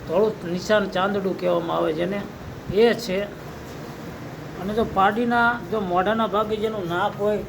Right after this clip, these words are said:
ત્યાં પણ એક ધોળું મસ્તીનું નિશાન છે. અને વાત જો એના ડાબા અને જબડા આગલા પગની વાત કરીએ તો બે નીચેથી ધોળા છે. અને પાછળના જમણા અને ડાબા પગની વાત કરીએ તો એ પણ ધોળા છે.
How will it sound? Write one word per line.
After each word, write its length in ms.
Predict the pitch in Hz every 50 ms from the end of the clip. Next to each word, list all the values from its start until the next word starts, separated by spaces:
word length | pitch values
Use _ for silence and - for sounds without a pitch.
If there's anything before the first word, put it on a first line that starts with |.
| - - - - -
ત્યાં 300 | - - 196 208 214 208
પણ 180 | 214 208 202 202
એક 80 | 185 147
ધોળું 340 | 135 170 180 196 202 190 175 - - - - - - - - -
મસ્તીનું 460 | 147 190 202 - - 220 208 202 190 180
નિશાન 380 | 185 185 - 190 185 175 165 151
છે. 220 | - 151 147 123 131 127 - - - - - - - - - - - - - - -
અને 160 | 196 208 220 202
વાત 240 | 180 185 214 240 214 190
જો 80 | 226 247
એના 240 | 240 247 247 247 220
ડાબા 400 | 196 202 202 220 214 240 240 233 226
અને 140 | 226 233 233 208
જબડા 460 | 170 190 190 202 233 233 233 226 220 202 170 - - - - - - - -
આગલા 320 | - 208 220 220 220 214 214 214
પગની 320 | 214 208 214 226 220 214
વાત 180 | 214 214 214 -
કરીએ 200 | 226 214 226 220
તો 140 | 214 220 208
બે 180 | 196 208 214 214 214 208 - - - - - - - - - - - - - - - - - - - - -
નીચેથી 480 | - 170 208 202 214 214 208 208 196 160
ધોળા 300 | 170 170 185 208 214 202
છે. 160 | 202 208 214 226 220 208 - - - - - - - - - - - -
અને 160 | 190 208 202 - -
પાછળના 680 | 185 185 208 214 208 - 226 226 233 220 220 220 214 208 - - - - - - - - - - - 147 143
જમણા 340 | 160 185 202 220 233 226 220 214
અને 120 | 214 214 208
ડાબા 320 | 196 190 190 196 202 208 202
પગની 340 | 208 208 202 208 214 208 202
વાત 160 | 202 208 202 -
કરીએ 240 | - 214 214 214 -
તો 60 | 208 196
એ 180 | 190 202 208
પણ 240 | 202 202 196 175 156
ધોળા 300 | 160 165 170 175 175 170
છે. 180 | 170 180 185